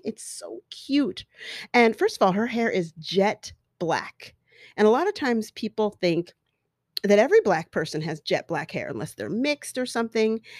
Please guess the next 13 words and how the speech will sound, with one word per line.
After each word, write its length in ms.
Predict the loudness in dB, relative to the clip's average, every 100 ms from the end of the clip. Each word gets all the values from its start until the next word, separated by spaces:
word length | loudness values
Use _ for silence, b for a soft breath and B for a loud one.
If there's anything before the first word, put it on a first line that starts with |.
| B B _
And 280 | 0 2 0
my 160 | 0 0
hair's 280 | 2 -2 0
never 300 | 0 0 0
been 160 | -2
black. 460 | -2 -4 -6 -12 -20 b b b
It's 180 | -2 0
a 80 | -4
dark 500 | -2 2 2 2 0
brown 440 | 2 2 2 -2
with, 220 | -4 -4 -2
like, 140 | -4
reddish 520 | -4 -2 0 0 -2